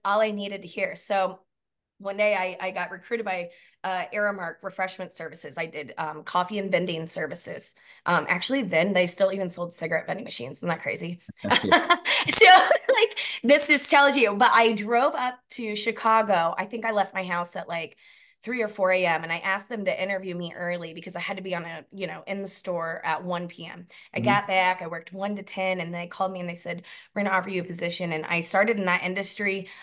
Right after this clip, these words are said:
Speaker 1: Um, it was crappy. It was, uh, "Hey, you gotta drive two hours to your territory." But I loved it.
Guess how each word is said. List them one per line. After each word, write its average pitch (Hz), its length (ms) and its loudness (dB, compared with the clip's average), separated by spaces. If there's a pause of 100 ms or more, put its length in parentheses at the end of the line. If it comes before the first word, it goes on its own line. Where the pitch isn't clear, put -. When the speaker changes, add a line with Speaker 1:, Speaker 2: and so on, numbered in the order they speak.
Speaker 1:
Um, 170 420 2
it 220 60 -2
was 185 140 -4
crappy. 202 640 0 (240)
It 190 200 6
was, 165 500 2
uh, 175 300 -2
"Hey, 196 180 -2
you 190 100 -8
gotta 190 160 0
drive 180 240 -2
two 220 200 0
hours 196 320 2
to - 100 -8
your 185 120 -6
territory." 202 640 -6 (480)
But 208 200 4
I 185 140 -4
loved 190 440 -2
it. - 160 -12